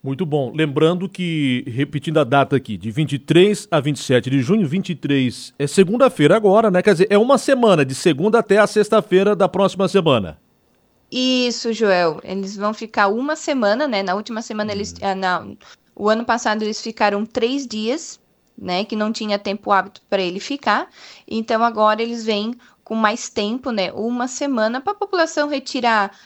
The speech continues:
Speaker 2: ah, pela primeira vez o seu título, fazer transferência, regularizar, né? Fazer a biometria. Muitas pessoas não têm ainda a biometria.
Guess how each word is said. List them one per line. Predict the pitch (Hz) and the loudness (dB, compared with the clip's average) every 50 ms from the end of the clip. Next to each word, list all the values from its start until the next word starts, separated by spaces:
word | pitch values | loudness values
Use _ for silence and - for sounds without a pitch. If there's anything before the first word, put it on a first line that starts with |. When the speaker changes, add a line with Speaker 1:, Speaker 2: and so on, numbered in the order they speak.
| _ - | _ -8
Speaker 2:
ah, | - 202 208 202 | -4 -2 0 0
pela | 196 - 233 220 226 | 0 -2 -2 -2 -2
primeira | 226 233 220 220 208 208 208 | -4 -4 -6 -4 -2 -2 -2
vez | 202 208 196 196 | 0 0 -2 -2
o | 202 | -2
seu | 196 - 196 233 240 | -6 -4 -6 -6 -6
título, | 240 - - 247 240 233 233 - 226 226 226 226 226 _ - _ _ _ | -6 -8 -6 -4 -4 -6 -6 -8 -8 -6 -6 -6 -8 _ -20 _ _ _
fazer | - - 220 220 220 220 202 | -2 -2 -2 0 2 0 -2
transferência, | 202 - 208 214 214 - 247 226 220 220 214 214 214 220 - - - 208 190 - _ | -2 -2 -6 -6 -6 -4 -2 -2 -2 -2 -4 -4 -6 -8 -8 -6 -6 -6 -6 -6 _
regularizar, | - 214 226 233 214 214 202 202 208 196 190 190 196 233 247 240 233 220 214 202 202 202 202 208 220 220 _ _ _ _ _ _ _ - | -8 -2 0 0 0 0 -2 -2 0 0 2 0 0 -2 -6 -6 -4 0 2 2 4 4 2 2 0 -4 _ _ _ _ _ _ _ -12
né? | - 196 196 202 | -6 -4 -4 -2
Fazer | 202 - 247 233 220 226 233 220 | 0 0 -2 -2 -2 -2 -2 0
a | 220 214 | 0 0
biometria. | 196 190 214 214 208 208 214 220 220 - - 233 226 226 214 214 | -2 -2 -4 -4 -4 -2 -4 -6 -6 -8 -8 -6 -4 -4 -4 -4
Muitas | 202 202 208 214 233 220 - | -6 -6 -10 -12 -12 -14 -12
pessoas | - 214 - 226 208 208 | -12 -12 -10 -10 -12 -10
não | 220 214 214 220 220 | -8 -8 -8 -8 -6
têm | - 214 214 208 208 | -8 -8 -6 -6 -6
ainda | 208 208 208 185 196 190 214 | -6 -6 -2 -2 0 0 0
a | 240 | -2
biometria. | 226 196 202 202 196 196 208 220 226 - 247 226 220 226 220 220 240 | -2 -4 -6 -6 -6 -4 -6 -8 -8 -8 -6 -4 -4 0 0 0 -2